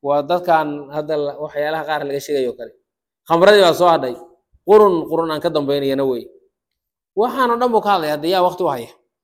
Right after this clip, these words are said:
Halkan wuxuu ka hadlayaa dadka xubnahooda cid kale ugu tabarucaya, xubintayda hebel ah, ishayda, gacantayda, kadaa fulaan, hebel baan siiyey, ha lagu rakibo.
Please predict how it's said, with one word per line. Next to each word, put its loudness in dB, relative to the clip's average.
Halkan 0
wuxuu 0
ka 4
hadlayaa 4
dadka -4
xubnahooda 0
cid -6
kale -2
ugu -6
tabarucaya, -4
xubintayda -4
hebel 0
ah, -12
ishayda, -2
gacantayda, -4
kadaa -4
fulaan, -4
hebel -2
baan -8
siiyey, -4
ha -6
lagu -2
rakibo. -4